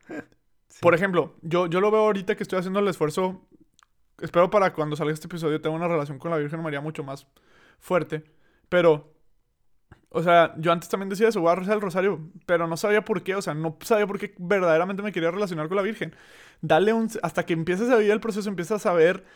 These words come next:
Speaker 2: la realidad del deseo, del, por lo que hay, o sea, lo que hay detrás de ese deseo y el por qué me puse esa meta y por qué me puse ese objetivo.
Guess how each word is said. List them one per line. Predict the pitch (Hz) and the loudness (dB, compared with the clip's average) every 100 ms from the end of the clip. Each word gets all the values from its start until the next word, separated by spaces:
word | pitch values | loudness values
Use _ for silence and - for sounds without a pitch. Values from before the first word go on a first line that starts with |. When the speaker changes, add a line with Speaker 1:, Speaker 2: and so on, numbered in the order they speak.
| _ | _
Speaker 2:
la | - 180 | 0 2
realidad | 180 170 156 151 | 2 2 2 2
del | 185 196 | 2 -2
deseo, | 160 165 180 202 - | -4 0 0 -2 -12
del, | - 160 156 156 156 | -10 -2 -2 -2 -2
por | 156 156 | -2 0
lo | 156 | -2
que | 151 | -2
hay, | 147 - | -4 -4
o | 156 | -4
sea, | 160 | -2
lo | 151 151 | -2 0
que | |
hay | 156 | 0
detrás | 185 196 160 175 180 - | 2 0 2 2 2 -4
de | 160 | 0
ese | 165 196 | 0 0
deseo | 180 151 170 185 | -4 -4 -4 0
y | |
el | 160 | 0
por | - 156 | 0 -2
qué | 170 | 0
me | 190 | -2
puse | 170 190 202 | -2 -2 0
esa | 196 | -2
meta | 180 190 | -4 -6
y | |
por | 175 160 | -6 -6
qué | 160 | -6
me | 170 | -6
puse | 190 196 196 | -4 0 0
ese | 196 | -2
objetivo. | 170 - 143 190 175 | -8 -8 -10 -6 -6